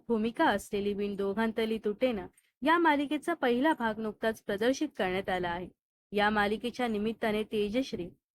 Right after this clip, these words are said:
सात महिन्यांनी पुन्हा एकदा छोट्या पडद्यावर परतली आहे.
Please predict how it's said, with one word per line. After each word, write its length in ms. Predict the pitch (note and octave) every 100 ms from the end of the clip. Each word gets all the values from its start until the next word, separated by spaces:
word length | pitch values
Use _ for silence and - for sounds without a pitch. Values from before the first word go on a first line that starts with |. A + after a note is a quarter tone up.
| _ -
सात 300 | D#4 E4 D#4
महिन्यांनी 380 | E4+ E4 E4+
पुन्हा 420 | E4+ C4+ A3+ C4+ D4+
एकदा 220 | G#3 G#3+ A3
छोट्या 260 | A3+ C#4
पडद्यावर 460 | C#4+ G#3+ - G3+ C4+
परतली 480 | C#4 G3+ F3+ F#3+ F3+
आहे. 180 | E3+